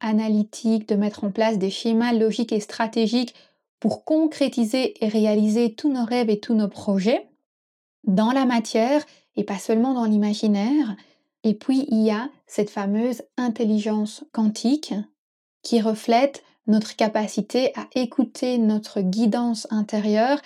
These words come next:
à écouter les appels de notre âme pour véritablement vivre notre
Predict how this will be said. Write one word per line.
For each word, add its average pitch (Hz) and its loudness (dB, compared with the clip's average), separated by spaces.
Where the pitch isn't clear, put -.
à - -4
écouter 247 -4
les 196 2
appels 233 0
de 220 2
notre 208 -4
âme 262 0
pour 220 0
véritablement 208 0
vivre 220 2
notre 220 0